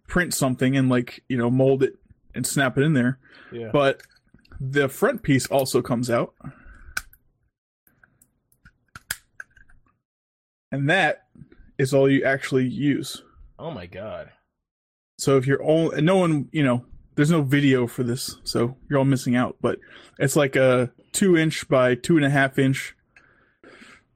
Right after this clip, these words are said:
Speaker 1: misshapen cube, almost like a hexagon, of the, uh, two mouse buttons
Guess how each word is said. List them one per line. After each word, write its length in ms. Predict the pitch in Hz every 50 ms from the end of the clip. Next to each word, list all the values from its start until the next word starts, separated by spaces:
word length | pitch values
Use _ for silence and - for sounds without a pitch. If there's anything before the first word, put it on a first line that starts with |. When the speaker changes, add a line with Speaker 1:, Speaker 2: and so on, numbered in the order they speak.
| _ _ _ _ -
Speaker 1:
misshapen 680 | 139 143 156 147 - - - 160 156 143 - 139 127
cube, 400 | 123 - - 165 160 143 139 131
almost 300 | 131 139 151 151 151 -
like 160 | 160 139 - 127
a 60 | 120
hexagon, 680 | 120 160 160 - - - 131 131 117 120 117 123 135 - _ _ _ _ - - - _ _ _ _ _ _ _ - - - - -
of 180 | 135 131 120 120
the, 180 | 127 127 127 127
uh, 260 | 127 123 127 127 123 127 _ _ - - _ _ _ _
two 140 | - - 156
mouse 240 | 143 139 139 143 -
buttons 640 | - 180 160 143 160 165 160 151 - - - -